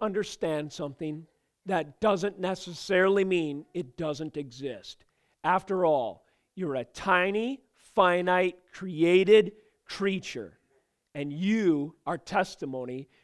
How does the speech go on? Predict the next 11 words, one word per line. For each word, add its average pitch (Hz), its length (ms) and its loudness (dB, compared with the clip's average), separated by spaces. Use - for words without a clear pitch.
to 190 100 -6
an 160 100 -2
eternal, 202 800 -4
powerful, 151 800 4
creator, 147 840 -4
all-wise 120 920 -4
God. 90 440 -12
Worship 254 540 6
him 214 320 2
by 185 260 6
saying, 180 640 0